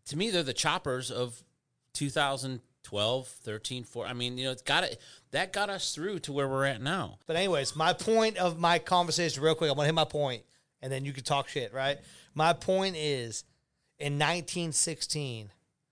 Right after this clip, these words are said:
Speaker 2: they had twenty-eight inch wheels on Harley Davidsons, okay? They were delivering mail on twenty inch wheels.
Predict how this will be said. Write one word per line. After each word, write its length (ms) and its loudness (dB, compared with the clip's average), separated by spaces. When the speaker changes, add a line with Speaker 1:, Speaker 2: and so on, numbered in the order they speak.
Speaker 2:
they 120 0
had 260 2
twenty-eight 480 -2
inch 180 -6
wheels 500 -4
on 400 -2
Harley 280 -4
Davidsons, 580 -6
okay? 340 -2
They 100 0
were 80 0
delivering 680 0
mail 520 0
on 200 -4
twenty 400 -6
inch 400 -6
wheels. 640 -8